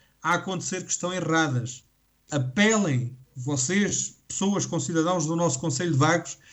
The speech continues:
apelem àqueles que vocês estão a ver que estão a fazer errado para que façam correto. Não é preciso começar aos berros, não é preciso discutir, eh, de forma educada.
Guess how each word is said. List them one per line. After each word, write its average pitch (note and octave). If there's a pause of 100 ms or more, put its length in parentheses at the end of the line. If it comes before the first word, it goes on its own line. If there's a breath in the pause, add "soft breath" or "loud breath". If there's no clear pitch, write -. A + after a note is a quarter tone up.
(140 loud breath)
apelem F#3+
àqueles F3
que -
vocês E3+
estão E3+
a D#3
ver D3
que B2+
estão -
a D#3
fazer C#3
errado C#3 (160)
para E3+
que D#3+
façam D#3
correto. C3 (500)
Não C#3
é E3+
preciso E3
começar E3
aos C#3+
berros, C#3+
não D3
é D3+
preciso D3 (380 loud breath)
discutir, E3+ (340 loud breath)
eh, C#3
de C#3
forma A#3+
educada. F3+